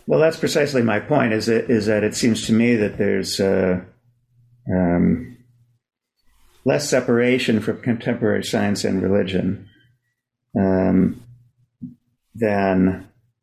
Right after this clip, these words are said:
um, you would understand to be the case if what you're calling the esoteric Christian roots of objective science, um,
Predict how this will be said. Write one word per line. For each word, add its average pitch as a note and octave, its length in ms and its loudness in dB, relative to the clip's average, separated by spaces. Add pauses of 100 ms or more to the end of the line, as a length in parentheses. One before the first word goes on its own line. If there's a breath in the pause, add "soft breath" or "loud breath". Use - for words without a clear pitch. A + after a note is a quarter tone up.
um, F#2 680 2 (1080 soft breath)
you G#2 160 2
would G#2+ 100 2
understand G#2+ 480 0
to G#2 60 -4
be G#2+ 100 0
the G#2 120 -2
case G#2 580 -4
if A2 500 -2 (640 soft breath)
what - 280 -2
you're G2 100 0
calling G#2+ 720 0
the A2+ 140 0
esoteric - 600 -4
Christian G2 800 -2 (640)
roots B2+ 480 0
of F#2 140 -6
objective F#2 520 -4
science, - 960 -4 (840 soft breath)
um, F#2 500 0